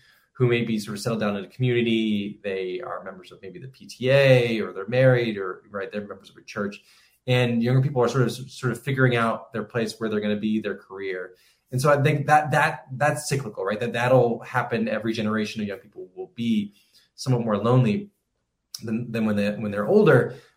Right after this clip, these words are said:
But, but the unique thing for Generation Z is how they were raised. And I've written about this, uh, and I'm always like, "Don't beat up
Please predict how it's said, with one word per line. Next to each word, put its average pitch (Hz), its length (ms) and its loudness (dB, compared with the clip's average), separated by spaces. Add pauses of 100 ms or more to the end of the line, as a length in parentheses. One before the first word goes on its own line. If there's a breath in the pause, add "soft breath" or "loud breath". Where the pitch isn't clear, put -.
But, 147 340 -4
but 139 180 2
the 151 80 0
unique 147 500 4
thing 131 480 2
for 123 240 -2
Generation 113 500 -4
Z 117 320 0
is 107 120 -6
how - 280 -2
they 120 120 -2
were 101 180 -8
raised. 92 640 -12 (360)
And 131 80 0
I've 131 160 4
written 143 200 2
about 110 320 2
this, - 460 -4
uh, 95 520 -4 (340)
and 113 100 -4
I'm 110 280 -2
always 120 220 4
like, 104 120 -2
"Don't 117 300 0
beat 113 160 2
up - 280 -4